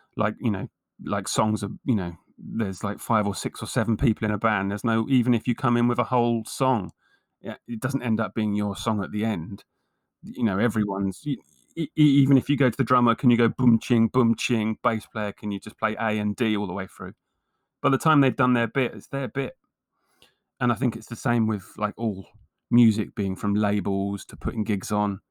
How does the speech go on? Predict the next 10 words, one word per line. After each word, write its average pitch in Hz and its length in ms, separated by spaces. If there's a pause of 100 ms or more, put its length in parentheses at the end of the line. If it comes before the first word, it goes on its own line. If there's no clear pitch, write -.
(380)
It's - 180
like 117 140
a, 104 100 (600)
you 107 80
know, 90 180 (120)
it's - 140
an - 120
underground 110 540
team 104 280
sport. 104 460